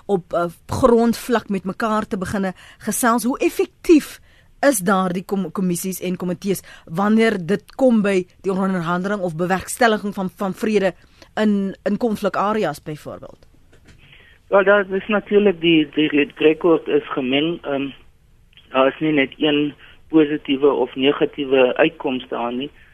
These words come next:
Speaker 2: Ehm, daar is sekere lande soos byvoorbeeld Nicaragua wat in 'n groot mate 'n produk is en El Salvador wat 'n groot produk is van die V N proses. Ehm, Namibië se onafhanklikwording en die vrede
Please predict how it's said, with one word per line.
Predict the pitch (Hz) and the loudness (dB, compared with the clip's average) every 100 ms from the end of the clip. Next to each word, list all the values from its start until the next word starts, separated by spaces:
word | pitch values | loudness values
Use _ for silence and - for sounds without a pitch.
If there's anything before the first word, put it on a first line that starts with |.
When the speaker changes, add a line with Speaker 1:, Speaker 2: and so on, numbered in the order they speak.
| - - | -20 -6
Speaker 2:
Ehm, | 135 135 | 0 4
daar | 139 | 4
is | - | 4
sekere | 170 165 165 | 0 2 2
lande | 156 147 147 147 | 4 2 0 -4
soos | - 151 | 0 0
byvoorbeeld | - 143 - 147 135 - | 0 0 2 2 2 -2
Nicaragua | 127 139 131 135 - 156 151 | -2 0 2 0 2 0 2
wat | 135 131 | 0 -2
in | 135 131 | -2 -4
'n | 127 | -4
groot | - 170 165 | 2 2 2
mate | 139 131 127 131 | 0 0 0 -2
'n | 123 | -2
produk | - 131 131 131 | -8 0 2 4
is | 143 143 | 0 0
en | - 139 | -4 -4
El | 127 131 | 0 -2
Salvador | - 139 143 147 139 135 | 2 2 4 2 2 2
wat | 127 123 | 0 -4
'n | 131 | -4
groot | - 160 151 | 0 0 2
produk | 143 131 131 | -2 -2 -2
is | 135 - | -4 -4
van | 131 | -4
die | 123 | -4
V | - | 0
N | 190 160 147 | 2 2 0
proses. | - 139 - 120 113 - _ - - - - | -6 -8 -2 -2 -2 -6 _ -20 -20 -20 -4
Ehm, | - 139 139 139 139 | 2 2 2 0 2
Namibië | 147 160 220 202 101 113 - 127 - | 2 4 2 2 0 -2 -12 -12 0
se | 139 | 0
onafhanklikwording | 135 143 139 131 123 147 139 131 123 127 113 | 4 2 2 -2 0 0 2 2 2 -2 -2
en | 127 | -2
die | 131 | -2
vrede | - 151 151 156 143 | 0 2 4 4 2